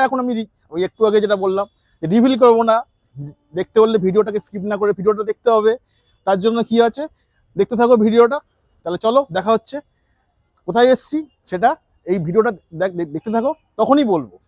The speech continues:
চলো, তো বুঝে গেছো তোমরা আমি কোথায় এসছি। আমি চলে এসছি সেই মধ্যম গ্রামে ভারত সেরা লগ্ন বিরিয়ানি। একটু আগে কি বললাম ভিডিওর মধ্যে,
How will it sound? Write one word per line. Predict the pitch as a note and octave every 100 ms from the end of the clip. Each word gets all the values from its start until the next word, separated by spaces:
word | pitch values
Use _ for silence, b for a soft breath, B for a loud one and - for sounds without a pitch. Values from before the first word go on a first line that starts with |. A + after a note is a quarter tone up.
| _ _ _ -
চলো, | G#3 E3 _ _ _ _ _ _ _ G5+ _ _ _ _ _ C5 A#4+ _ _ B4 _ _ A#4+ A#4 _ _ _ _ _ _ _ _ _ _ _ D#5+ D5+ C#5 C5 C5 - _ - - - - -
তো | E3
বুঝে | F3+ A3
গেছো | A3+ A3+ A3+
তোমরা | A3+ A#3 A3+ F3+
আমি | G3
কোথায় | G#3 A3 G#3+
এসছি। | G3+ - A3+ B3 _ _ _
আমি | C#3 F3
চলে | F#3 G3 G3
এসছি | - G3 F#3+ E3+
সেই | D#3+ D#3+
মধ্যম | F3+ G3 F#3+
গ্রামে | F#3 D#3+ E3 A3+ - -
ভারত | E3 A3+ -
সেরা | A3+ A3 G3+
লগ্ন | E3+ F3 G3 E3
বিরিয়ানি। | D3+ C3 - - _ _ _ - -
একটু | F#3+ B3+
আগে | B3+ B3
কি | B3
বললাম | B3 A#3+
ভিডিওর | F#3+ A3 A3+ G#3+
মধ্যে, | F#3+